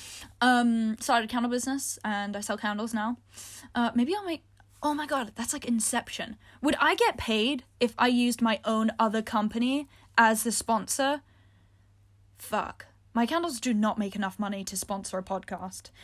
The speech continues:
But if they did, shit. No, uh,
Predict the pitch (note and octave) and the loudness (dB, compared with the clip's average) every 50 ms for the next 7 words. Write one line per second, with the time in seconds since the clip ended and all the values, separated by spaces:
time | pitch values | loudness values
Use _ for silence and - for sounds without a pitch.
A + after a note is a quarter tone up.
0 | - - - - B3 - - C#4+ C#4 - C#4+ C#4+ B3+ A3 - D#4+ G4 G4+ F4 D4 | -20 -16 -6 -4 -2 0 0 -2 0 0 0 0 0 0 2 2 6 6 6 6
1 | C#4 B3 C#4+ - _ _ _ _ _ _ _ _ _ _ _ _ _ _ _ _ | 6 2 -2 -8 _ _ _ _ _ _ _ _ _ _ _ _ _ _ _ _
2 | _ _ _ - - - - - _ _ _ _ _ _ _ _ - - - - | _ _ _ -20 -20 -20 -20 -20 _ _ _ _ _ _ _ _ -20 -20 -16 -14
3 | - - - - _ _ _ _ _ _ - C#4+ F4 F4 D4+ C4 A3 - - - | -14 -16 -16 -18 _ _ _ _ _ _ 0 2 4 4 4 2 0 -4 -8 -20
4 | _ _ - - A#3 G#3+ | _ _ -6 -4 -4 -4